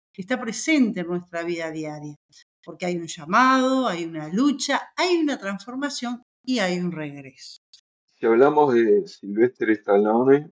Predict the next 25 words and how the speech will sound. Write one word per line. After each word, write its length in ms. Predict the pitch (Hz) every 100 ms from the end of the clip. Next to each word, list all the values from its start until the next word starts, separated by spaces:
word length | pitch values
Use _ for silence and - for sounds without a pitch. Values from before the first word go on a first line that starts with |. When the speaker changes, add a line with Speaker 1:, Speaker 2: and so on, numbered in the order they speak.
| _ _ _
Speaker 2:
su 260 | _ - 127
vida 220 | 139 139
misma 380 | 139 156 147 104
parece 320 | 110 135 123
una 160 | 113 104
versión 420 | 101 - 127 120
fuera 320 | - 123 110
de 140 | 98
guión, 380 | 107 131 135 101 _ _
que 440 | - 104 90 78 - _ _ _
lo 180 | 110 95
que 120 | 127
él 140 | 131 123
vivió, 600 | 113 110 120 135 156 - _ _ -
pobreza, 640 | 92 101 113 113 - 98
rechazo, 720 | 95 92 - 107 110 - -
soledad, 680 | 98 - 92 92 98 107 139 - _ _ _ _ _ _ _ _ _ _
fue 580 | 117 123 120 110 98 -
su 260 | - - 90
entrenamiento 640 | 95 95 95 104 120 110
invisible, 680 | 95 87 - 123 117 95 95
¿no? 200 | 101 120 _ _ _ _ _ _ _ _ _ _ _ _ _
Me 100 | 113
hace 180 | - 127
acordar, 640 | 120 113 120 123 131 135